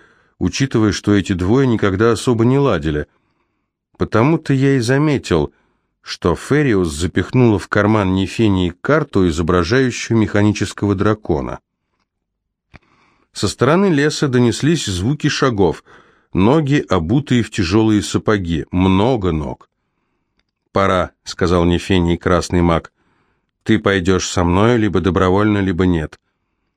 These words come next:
Она выпустила Фериус из объятий, подбежала ко мне и поцеловала в щеку. «Никаких прощаний,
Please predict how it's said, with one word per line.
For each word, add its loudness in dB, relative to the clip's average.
Она 2
выпустила 0
Фериус 0
из 0
объятий, -2
подбежала 0
ко -2
мне 2
и 0
поцеловала -2
в -12
щеку. -4
«Никаких -4
прощаний, -2